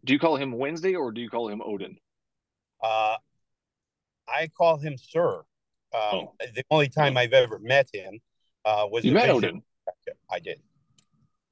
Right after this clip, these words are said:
Speaker 2: I had a
Speaker 1: Oh,
Speaker 2: vision.
Speaker 1: did he look like us?
Speaker 2: No, no.
Speaker 1: Ah, damn it.
Speaker 2: He was
Speaker 1: <laughs>
Speaker 2: much taller. He, he reminded me, well, I can't even say he reminded me of Chris Hemsworth 'cause he was much taller than that.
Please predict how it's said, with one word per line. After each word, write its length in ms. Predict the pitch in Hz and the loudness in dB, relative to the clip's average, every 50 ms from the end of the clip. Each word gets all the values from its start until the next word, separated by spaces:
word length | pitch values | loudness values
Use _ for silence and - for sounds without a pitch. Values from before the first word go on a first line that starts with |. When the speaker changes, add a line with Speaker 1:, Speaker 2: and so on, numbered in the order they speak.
| _ _ _ - | _ _ _ 0
Speaker 2:
I 100 | - 117 | 2 2
had 240 | 117 117 131 127 - | 2 4 2 2 2
a 40 | - | 2
Speaker 1:
Oh, 40 | 87 | 0
Speaker 2:
vision. 180 | 87 87 92 95 | 0 0 2 4
Speaker 1:
did 120 | 131 123 | 6 8
he 60 | 127 | 10
look 180 | 127 139 156 147 | 10 10 10 8
like 160 | 156 131 117 | 6 6 6
us? 360 | 139 131 101 85 - - 117 - - _ _ _ _ _ _ _ _ _ _ _ - | 6 4 4 4 2 -2 -6 -8 -10 _ _ _ _ _ _ _ _ _ _ _ -10
Speaker 2:
No, 500 | 110 110 117 117 117 120 131 135 131 131 - - _ _ _ _ _ _ | -6 -2 0 2 4 6 6 4 4 0 -4 -12 _ _ _ _ _ _
no. 220 | - 107 107 107 107 | -6 -2 0 0 2
Speaker 1:
Ah, 280 | 101 104 - - - - - | 0 0 -4 -6 -12 -14 -14
damn 240 | - 104 98 92 | -12 -10 -8 -8
it. 260 | 87 87 - - - - _ _ _ _ _ _ _ _ - - - _ _ _ - | -8 -8 -8 -10 -12 -12 _ _ _ _ _ _ _ _ -20 -20 -20 _ _ _ -6
Speaker 2:
He 100 | 131 135 | -4 -2
was 240 | 135 120 110 - - | 0 0 0 2 2
Speaker 1:
<laughs> 540 | 180 - - - 240 - - - - - 113 | 0 0 2 2 0 2 2 2 2 2 2
Speaker 2:
much 380 | 127 127 143 151 156 - - - - | 4 6 8 8 6 6 2 -2 2
taller. 580 | - 139 127 135 135 135 127 127 123 120 117 - _ _ _ _ _ _ - - - _ - | 6 8 8 10 10 8 8 6 4 4 0 -6 _ _ _ _ _ _ -20 -20 -16 _ -6
He, 200 | 170 190 - - - | -6 -6 -6 -6 -4
he 160 | 165 180 180 | -2 -2 0
reminded 640 | 170 175 165 165 165 160 170 180 185 175 175 160 156 | 2 0 2 2 2 2 2 2 2 0 -4 -2 -2
me, 340 | 170 165 165 160 165 - _ - | 0 0 0 0 -2 -4 _ -2
well, 220 | 160 165 180 196 | 2 4 4 4
I 100 | 196 185 | 4 2
can't 280 | 180 - - 208 214 214 | 0 -4 -6 -10 -8 -8
even 200 | 208 202 196 190 | -8 -8 -10 -10
say 220 | - - 190 175 | -8 -4 -4 -4
he 80 | 165 170 | -2 -2
reminded 480 | 165 160 156 151 151 151 156 151 151 147 | -2 -4 -2 0 0 0 0 0 -4 -8
me 140 | 147 143 139 | -6 -6 -6
of 80 | 123 - - | -6 -6 -6
Chris 180 | 156 143 - - | -8 -4 0 0
Hemsworth 400 | 139 135 120 - 107 101 - _ - | -2 -2 -2 -6 -6 -6 -6 _ -12
'cause 140 | 107 101 - | -14 -12 -12
he 120 | - 123 | -12 -12
was 260 | 113 117 110 104 107 - | -10 -10 -12 -12 -6 -2
much 240 | - 123 123 - - | -2 -2 0 2 4
taller 300 | - 123 127 123 123 120 117 | 6 8 8 8 6 4 2
than 160 | 120 113 110 | -2 0 4
that. 280 | 104 101 107 123 - | 6 6 6 6 4